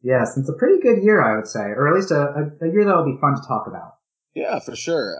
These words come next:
Speaker 2: I know it definitely has some controversy in this year. I mean, it is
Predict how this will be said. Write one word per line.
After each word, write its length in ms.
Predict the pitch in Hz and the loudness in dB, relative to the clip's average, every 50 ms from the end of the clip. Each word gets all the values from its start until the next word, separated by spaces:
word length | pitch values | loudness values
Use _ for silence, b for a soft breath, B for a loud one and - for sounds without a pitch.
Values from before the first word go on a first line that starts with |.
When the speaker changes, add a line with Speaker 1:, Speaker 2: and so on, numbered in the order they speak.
| 107 113 | -6 -6
Speaker 2:
I 40 | |
know 220 | 110 117 120 117 110 | -4 -4 -4 -6 -6
it 80 | 107 | -6
definitely 360 | - 113 104 113 113 98 120 113 | -6 -8 -6 -6 -10 -6 -6 -6
has 180 | 104 - - | -6 -8 -10
some 260 | - 107 104 101 92 - _ _ _ _ _ _ _ | -10 -10 -10 -10 -12 -14 _ _ _ _ _ _ _
controversy 720 | - - 139 131 127 123 - 131 120 127 127 120 - 135 | -14 -8 -6 -6 -6 -6 -8 -6 -4 -4 -4 -4 -6 -8
in 80 | 123 123 | -8 -8
this 180 | 117 110 - | -8 -10 -10
year. 320 | 117 117 117 123 131 139 139 | -8 -6 -6 -4 -4 -4 -4
I 40 | |
mean, 180 | 123 117 113 110 | -6 -6 -6 -6
it 340 | 113 110 110 117 113 107 107 | -6 -4 -4 -4 -4 -4 -6
is 140 | 101 - | -8 -12